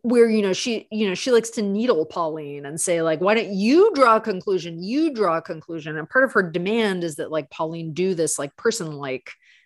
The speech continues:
thing, right? Rather than, like, sort of just, like, say, like, "Well, the-, this is what so-and-so says, and this is what so-and-so says, and this is what so-and-so says." But, you know, there's not some, uh,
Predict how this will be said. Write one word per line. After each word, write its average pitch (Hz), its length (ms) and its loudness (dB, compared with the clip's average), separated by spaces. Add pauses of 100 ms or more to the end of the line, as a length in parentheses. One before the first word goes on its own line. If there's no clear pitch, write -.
(200)
thing, 117 380 -2
right? 156 380 -2
Rather 185 420 2
than, 170 240 -4
like, 151 260 -8
sort 156 260 -6
of 147 140 -10
just, - 460 -6
like, 135 380 -8 (100)
say, 135 460 -4
like, 135 260 -8
"Well, 208 160 -2
the-, 233 260 -4
this 226 280 0
is 254 100 -4
what 247 160 0
so-and-so 165 480 -6
says, 143 340 -6
and 143 140 -12
this 185 160 -6
is - 140 -8
what - 160 -6
so-and-so 143 480 -8
says, 117 340 -10
and 151 100 -12
this 175 140 -8
is 160 120 -12
what 147 180 -8
so-and-so 156 400 -10
says." 143 340 -10 (720)
But, 254 80 0
you 262 80 0
know, 254 80 -2
there's 226 160 -2
not 254 280 -4
some, 170 760 -6 (1600)
uh, 147 580 -6